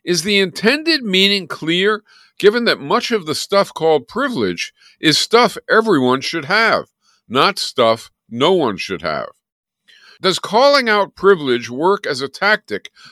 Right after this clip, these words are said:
to reduce oppression? Does it point to oppressive structures, build solidarity?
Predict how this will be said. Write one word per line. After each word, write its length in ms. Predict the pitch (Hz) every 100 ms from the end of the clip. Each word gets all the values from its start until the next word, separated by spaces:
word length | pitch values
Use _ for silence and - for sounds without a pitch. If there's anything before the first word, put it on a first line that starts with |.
| -
to 140 | 165
reduce 420 | 160 139 170 170
oppression? 600 | - 127 147 135 - 80 _ _ _ _ _ _ -
Does 180 | 180 170
it 160 | 196
point 300 | - 220 240
to 140 | - 220
oppressive 500 | - 185 190 - 170
structures, 720 | - - 143 - - - - _ _ _ -
build 320 | 156 180 175
solidarity? 880 | - 143 135 117 107 98 90 76 -